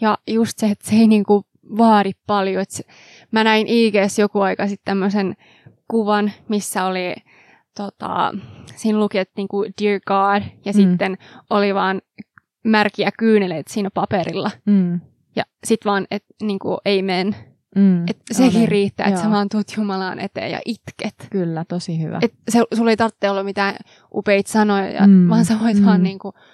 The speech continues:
Speaker 1: huutaa sitä sun kipua, tai sit vaan itkee, antaa niitten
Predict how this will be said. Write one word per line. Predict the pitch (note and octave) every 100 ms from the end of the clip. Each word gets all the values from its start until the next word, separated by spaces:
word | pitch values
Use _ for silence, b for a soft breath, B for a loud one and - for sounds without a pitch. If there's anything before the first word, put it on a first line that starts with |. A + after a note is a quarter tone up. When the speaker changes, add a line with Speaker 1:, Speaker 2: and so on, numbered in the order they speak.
| b b b b _ - -
Speaker 1:
huutaa | C#4 B3+ A3+ F#3+ F3+
sitä | F#3+ G#3
sun | F#3+ G3+
kipua, | G3 G3+ - F#3+
tai | F#3+ G#3
sit | A#3+ A3+
vaan | G#3+ G#3
itkee, | - A#3+ _ - F#3+
antaa | - A#3 A#3
niitten | A3+ A3 G#3+